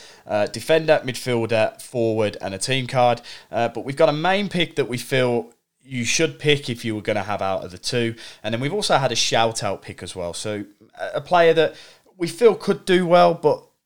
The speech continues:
maybe not as well as the main pick, but it's definitely still worth keeping an eye on and having a look for in the market. Uh, so I'll start with a defender main pick,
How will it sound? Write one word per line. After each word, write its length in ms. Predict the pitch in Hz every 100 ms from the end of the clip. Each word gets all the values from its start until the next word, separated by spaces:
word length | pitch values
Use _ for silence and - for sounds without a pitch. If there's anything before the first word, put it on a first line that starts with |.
| _ _ 160
maybe 280 | 185 202 170
not 160 | 165
as 100 | 135
well 140 | 127 120
as 80 | -
the 60 |
main 260 | 107 127 135
pick, 300 | 139 135 -
but 180 | 123 -
it's 140 | 196
definitely 360 | - 262 220 170
still 240 | - 151
worth 220 | 131 127
keeping 300 | - 123 117
an 100 | 110
eye 220 | 120 117 113
on 60 |
and 100 | 107
having 220 | 107 104 98
a 40 |
look 220 | 101 -
for 260 | - 87 87
in 200 | - 87
the 60 | 85
market. 640 | 87 95 95 92 - 69 - _ - -
Uh, 80 | 98
so 100 | 160
I'll 60 |
start 320 | 165 - 240 220
with 100 | 170
a 60 |
defender 560 | 143 135 - 202 190 139
main 260 | 117 104
pick, 420 | 101 120 110 -